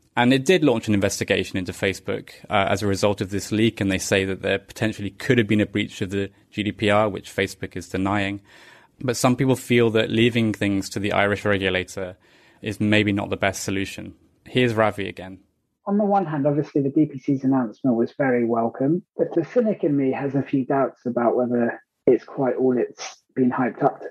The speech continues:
Speaker 2: be.
Speaker 1: And he says this for two reasons. One is that critics say the Irish Data Protection Commission has kicked many investigations like this one into the long grass, so there's little hope of Facebook being brought to justice, in effect.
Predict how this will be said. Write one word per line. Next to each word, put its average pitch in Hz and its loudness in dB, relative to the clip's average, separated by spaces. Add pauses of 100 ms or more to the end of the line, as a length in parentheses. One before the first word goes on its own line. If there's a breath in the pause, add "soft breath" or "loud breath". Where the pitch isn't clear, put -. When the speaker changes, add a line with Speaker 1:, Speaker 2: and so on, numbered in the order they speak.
Speaker 2:
be. 95 2 (640)
Speaker 1:
And 135 0
he 139 2
says 160 0
this 135 -6
for - -10
two 117 -2
reasons. 101 -8 (340)
One 131 2
is 131 -4
that - -6
critics - -6
say 123 2
the 110 2
Irish 110 2
Data 110 -2
Protection 110 -6
Commission 110 -4
has 104 -6
kicked - -4
many 107 0
investigations 98 -6 (320 soft breath)
like 101 -6
this 110 0
one 101 0
into 101 -6
the 107 0
long 101 2
grass, 98 0 (240 soft breath)
so - -10
there's 95 -4
little 104 -2
hope 98 -4
of 95 -8 (460 soft breath)
Facebook - -2
being 95 -2 (180)
brought 107 -2
to 101 -6
justice, 110 0
in 107 -4
effect. - -6